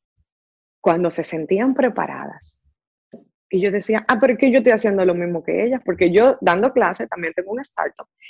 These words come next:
y yo no he comenzado a levantar dinero. Y es más, yo no he comenzado ni a hablar con inversionistas porque yo siento que todavía yo no tengo todas las preguntas,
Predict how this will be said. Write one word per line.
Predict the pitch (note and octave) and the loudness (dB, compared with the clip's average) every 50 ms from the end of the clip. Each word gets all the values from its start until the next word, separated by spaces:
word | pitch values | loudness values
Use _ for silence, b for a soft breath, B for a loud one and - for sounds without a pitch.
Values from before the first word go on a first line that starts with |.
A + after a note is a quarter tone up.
| B - | B 0
y | B3 A3 | 4 4
yo | A#3 C4+ | 4 4
no | C#4 C#4 | 4 4
he | C#4 | 2
comenzado | D4+ D4 D4 D4 - C#4 C4+ | 2 2 2 2 0 0 0
a | C4 C4 | 0 2
levantar | C4 B3+ B3 B3 A#3 A3 A3 A3 | 0 0 0 0 2 2 2 2
dinero. | A#3+ B3 A3+ F#3 E3+ E3 E3+ - - _ _ | 2 2 0 0 0 0 -2 -4 -6 _ _
Y | B3+ C4+ C#4+ | 2 4 4
es | D4+ D4 C#4 | 4 2 2
más, | B3 A3 G#3+ - | 0 0 0 0
yo | A3 A#3+ | 0 0
no | C#4+ | 0
he | D4 | 0
comenzado | D#4 D4 D4 B3+ - B3 A#3+ A3+ | -2 -2 -2 -2 0 0 0 2
ni | A#3+ B3 B3+ | 2 2 2
a | B3+ B3+ B3+ | 4 4 2
hablar | A#3+ A3+ A3 B3 B3+ C4+ D#4+ F#4+ F#4 D4+ | 2 2 2 2 2 0 0 -2 -2 -2
con | D4+ C#4 C4+ | -2 0 0
inversionistas | C4 B3 A#3 A3+ A3 - G3+ F#3+ E3+ D#3+ D3+ - - F3+ F3 B B B B _ | 0 0 0 0 -2 -4 -8 -6 -6 -8 -8 -8 -10 -12 -12 B B B B _
porque | B3+ B3 G#3+ C4 C4 A3 | 0 2 4 4 4 4
yo | C4 C#4+ | 2 0
siento | - D4 B3 A3+ G#3+ A3 | 0 0 -2 0 0 0
que | A3 G#3+ | 0 0
todavía | G#3+ G#3 G3+ F#3 F3+ G#3 A#3+ A#3 G3 F3 F3 - _ _ _ | 2 2 2 2 2 2 2 2 0 0 -2 -6 _ _ _
yo | - G#3 A3 | 0 2 2
no | A#3 A3+ | 2 0
tengo | A3 G#3 G3+ G3+ F#3+ | -2 -2 -2 -2 -2
todas | - F3 F3 F3 | -2 -4 -4 -4
las | F#3+ F#3 | -4 -4
preguntas, | - G#3 G3+ F#3+ B3+ F4+ F4+ - - D3+ - _ _ | -2 0 0 2 2 0 0 -2 -6 -8 -10 _ _